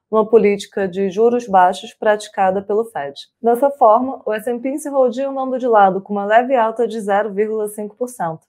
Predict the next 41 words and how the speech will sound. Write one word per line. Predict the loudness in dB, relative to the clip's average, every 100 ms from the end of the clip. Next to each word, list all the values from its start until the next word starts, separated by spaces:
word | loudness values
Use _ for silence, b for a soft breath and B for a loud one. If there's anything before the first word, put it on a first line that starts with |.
| _
Do | 4
lado | 4 4 2
das | 2
commodities, | 4 4 4 0 -6 -18 -4
o | -2
petróleo | -2 0 4 4 4
Brent | 4 2 -2
operou | -2 -2 -2
o |
dia | -2 -2 -2
com | -4 0
pouca | 0 2 0
volatilidade, | 0 -2 -2 0 2 2 0 _
encerrando | -8 -4 -2 -2 -2
a |
sessão | -4 -6 -2 -2 -4 _ -2
com |
alta | 0 0 -4
de | -2
zero | 2 2 0
vírgula | -4 -2 -2
dois | -2 -4 -4
por | -10
cento, | -6 -6 -6 -8 _ _ _
cotado | -2 2 2 2 0
a |
cerca | 0 0 0
de | -2
setenta | -2 -2 0 2
e |
dois | 2 2
dólares | 2 2 0 -4
o | -2
barril. | -2 -2 -4 -6 _ -4
Os | -2
contratos | 0 2 4 2 0
futuros | -6 0 2 2 0
de | -2
minério | 0 -2 -4
de | -4
ferro | 2 2 2